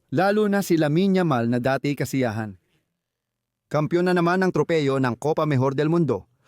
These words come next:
Su dalawampu't isa at Balon de Plata, sa edad na labing walo, ano pa ba ang mahihiling mo kay Lamine Yamal? Pero ang nangyari kina Pedri at Rafinha pamilya ay talagang hindi makatarungan at napakalungkot.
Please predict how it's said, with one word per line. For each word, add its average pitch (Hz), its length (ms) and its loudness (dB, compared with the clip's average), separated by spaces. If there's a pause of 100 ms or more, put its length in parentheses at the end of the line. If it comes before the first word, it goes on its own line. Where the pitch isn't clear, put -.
(120)
Su 262 220 -2
dalawampu't 196 480 0
isa 156 400 -2
at 135 160 -2
Balon 131 260 0
de 135 140 -2
Plata, 117 340 -4 (140)
sa - 240 -4
edad 139 320 0 (240)
na 135 80 2
labing 147 320 0
walo, 143 320 0
ano 190 160 2
pa 185 100 0
ba 165 240 0
ang 147 140 -2
mahihiling 139 560 2
mo 98 240 -2 (160)
kay 143 160 0
Lamine 139 420 2
Yamal? 123 380 -4 (640)
Pero 254 180 2
ang 214 160 2
nangyari 139 400 0
kina 131 240 0
Pedri 139 400 -2
at 127 160 -6
Rafinha 127 460 -2
pamilya 113 420 -2 (320)
ay 165 80 0
talagang 190 400 2
hindi 165 240 0
makatarungan 131 720 0
at 135 160 -6
napakalungkot. 123 720 -2